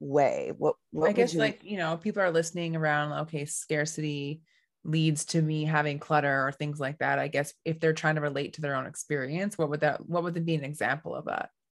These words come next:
Speaker 1: Sure. Like an example of scarcity clutter? Sure.
Speaker 2: Yeah.
Speaker 1: Everybody's got a junk drawer. Junk drawers are really just about things that you need just in case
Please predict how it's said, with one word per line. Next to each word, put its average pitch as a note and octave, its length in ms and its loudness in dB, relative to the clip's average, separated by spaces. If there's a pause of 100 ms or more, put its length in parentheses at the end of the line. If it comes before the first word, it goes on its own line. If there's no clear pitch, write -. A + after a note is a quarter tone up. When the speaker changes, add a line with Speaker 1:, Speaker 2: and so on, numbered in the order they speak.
(480)
Speaker 1:
Sure. - 440 2
Like F3+ 200 10
an F#3 80 8
example F3+ 520 8
of C#3+ 140 2
scarcity D#3+ 600 2
clutter? E3 640 6 (400)
Sure. C4 320 8
Speaker 2:
Yeah. C3+ 200 8
Speaker 1:
Everybody's B3 320 4
got G#3+ 100 10
a F3+ 60 8
junk E3+ 340 -2
drawer. C3+ 400 -4 (1700)
Junk C4 260 8
drawers D#3+ 300 6
are D#3+ 100 8
really F#3+ 340 8
just D#3 280 -4
about D#3 260 4
things D#3+ 240 0
that D#3+ 140 2
you D#3+ 120 -2
need D#3 240 -2
just G3+ 260 0
in B3 120 4
case D#3 600 2